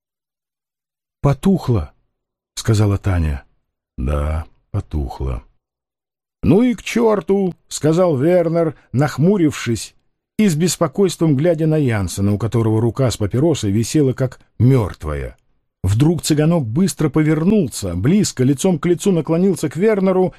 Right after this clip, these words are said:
и, выворачивая белки, как лошадь, прошептал: «Барин, а что, если бы конвойных того,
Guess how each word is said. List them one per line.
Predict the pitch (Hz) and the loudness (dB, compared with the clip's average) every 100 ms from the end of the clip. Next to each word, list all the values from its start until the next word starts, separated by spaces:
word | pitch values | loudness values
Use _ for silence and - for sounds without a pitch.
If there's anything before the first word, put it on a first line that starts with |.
| _ | _
и, | - | -4
выворачивая | 135 147 147 151 151 - 127 | 0 2 0 0 -2 0 0
белки, | 120 131 135 131 170 | 2 2 0 0 -4
как | 135 131 127 | 0 -2 0
лошадь, | 131 170 - 147 | 2 2 0 -4
прошептал: | - 151 - 139 - 123 98 80 _ _ | -2 -2 -2 -4 0 0 -2 -8 _ _
«Барин, | 71 85 80 71 65 - _ _ _ _ _ _ - | -8 -4 -2 -2 -4 -8 _ _ _ _ _ _ -10
а | - | -8
что, | - | -2
если | 87 87 - | -2 0 -2
бы | 76 82 - - | -2 -2 -6 -4
конвойных | 90 95 98 92 92 - | 0 2 2 2 0 -2
того, | 92 95 117 131 | -4 0 0 -2